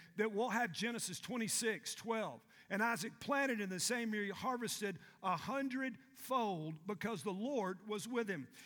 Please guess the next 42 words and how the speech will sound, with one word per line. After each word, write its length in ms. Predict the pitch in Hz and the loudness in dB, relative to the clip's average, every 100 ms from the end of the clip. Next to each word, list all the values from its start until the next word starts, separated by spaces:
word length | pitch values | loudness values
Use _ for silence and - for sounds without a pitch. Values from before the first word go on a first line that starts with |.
| - | -6
And 140 | 226 233 | 0 2
God 260 | 269 349 - | 2 2 2
promised 400 | 320 302 262 254 | 2 2 0 -2
that 180 | 226 | -4
you 200 | 208 262 | 0 0
would 180 | 226 185 | 2 -2
reap 320 | 202 294 247 - | -2 -2 -2 0
if 240 | 254 247 | -2 0
you 120 | 220 | -2
do 300 | 165 254 349 349 | 0 -2 -2 0
not 380 | 302 285 254 156 | 0 0 -2 -6
grow, 420 | 226 220 202 190 - _ - 196 214 | 0 0 0 -4 -8 _ -8 -6 -2
you 180 | 220 220 | 0 0
would 140 | 185 - 185 202 | -2 -4 -8 -4
reap 280 | 247 285 - | -2 -2 -2
if 180 | 226 - | -6 -4
you 100 | 196 | -6
don't 540 | 147 240 285 269 240 | -4 -2 -2 -4 -6
grow 200 | 190 214 | -4 -4
weary 480 | 190 220 254 190 156 | -4 -4 -4 -2 -4
in 100 | 175 | -4
sowing. 420 | - 170 156 85 - _ _ _ _ _ _ _ _ - | -6 -6 -10 -14 -20 _ _ _ _ _ _ _ _ -8
A 40 | 131 | -2
lot 160 | 160 | 0
of 60 | 208 | 0
people 220 | 240 156 | -4 -6
grow 200 | 143 160 | -4 -4
weary. 380 | 156 160 147 123 - - - - | -2 -2 -4 -8 -14 -20 -20 0
And 140 | 220 | 2
so 300 | - 269 214 | 4 2 0
it 140 | 240 277 | 0 2
is 200 | 240 - | 2 0
just 360 | - 247 - - | 0 0 0 0
absolutely 760 | 196 175 - 214 202 196 190 | -2 2 0 2 2 0 -2
key, 360 | 180 - 214 180 | -4 -4 -2 -2
and 140 | 170 | -2
it's, 200 | 170 - - | -2 -4 -2
it's 100 | - | 0
so 260 | 254 240 | 0 0
important 460 | 190 - 190 185 170 | -4 -4 -6 -6 -6
that 180 | 170 170 | -8 -4
we, 220 | 170 | -4